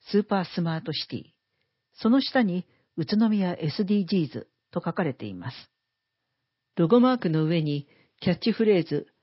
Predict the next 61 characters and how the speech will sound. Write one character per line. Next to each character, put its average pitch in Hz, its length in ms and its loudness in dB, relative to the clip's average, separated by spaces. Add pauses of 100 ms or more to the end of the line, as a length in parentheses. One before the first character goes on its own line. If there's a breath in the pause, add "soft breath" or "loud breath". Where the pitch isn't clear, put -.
(120)
ハ 180 140 0
ロ 233 160 6
ー - 20 4
ニ 220 160 4
ュ 226 40 6
ー 214 40 2
シ 214 180 -2
テ - 140 -4
ィ 135 100 0
が 123 140 -6
添 165 160 0
え 151 40 0
ら 143 100 -2
れ 135 100 -6
て - 120 -8
い 123 80 -6
ま 107 140 -12
す。 - 60 -16 (1080)
ロ 151 100 2
ゴ 196 120 2
マ 190 160 0
ー 165 40 -6
ク - 140 -8
終 113 120 -2
わ 101 120 -6
り。 - 160 -16 (1600)
答 202 340 2
え、 - 180 -4 (680)
一、 165 380 0 (300)
地 269 180 2
域 170 200 2
共 208 160 2
生 202 200 2
社 175 160 -2
会。 - 280 -6 (1200)
本 277 140 6
市 208 160 -2
が 165 100 0
目 160 120 0
指 175 140 -2
す 156 240 -4 (380)
夢 185 220 2
や 180 120 0
希 - 140 -6
望 214 200 4
が 214 120 -2
叶 202 280 -2
う 160 80 -2
街、 139 420 -6 (380)
ス 254 80 2
ー 269 40 2
パ 240 180 0
ー 226 40 -4
ス - 140 -4
マ 208 160 2
ー 208 40 -6
ト 208 120 -2
シ - 120 -8
テ 156 100 -6
ィ 135 100 -2
は、 131 220 -8